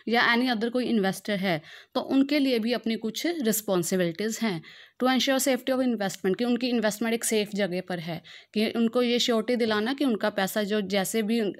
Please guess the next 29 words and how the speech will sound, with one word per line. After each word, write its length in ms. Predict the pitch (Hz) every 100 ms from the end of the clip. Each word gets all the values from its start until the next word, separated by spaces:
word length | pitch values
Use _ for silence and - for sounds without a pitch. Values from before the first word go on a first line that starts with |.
| - 214
इन्वेस्ट 360 | 208 196 202
किया 180 | - 214
गया 140 | 190
है 60 | 214
उसके 180 | 214 226
according 420 | 196 185 180 208
रिटर्न्स 420 | 202 190 180 190
वगैरह 320 | 190 180 185 -
वाप-, 280 | 180 160 - _ -
दी 180 | 185 202
जाएंगी, 460 | 196 180 180 208 220 - - -
जो 120 | 196
उनका 160 | 208 208
इंटरेस्ट 520 | 196 190 - 185 -
बन 180 | 196 185
रहा 200 | 175 185
है 100 | 220 - - 202
या 80 |
डिविडेंड 440 | 180 190 190 226 226
बन 220 | 190 175
रहा 100 | 175
है 60 | 190
वो 100 | 196
स-, 120 | - -
time 220 | 190 175 180
to 140 | 208
time 260 | 180 160 185
दिया 220 | 185 185
जाएगा। 440 | 180 165 185 214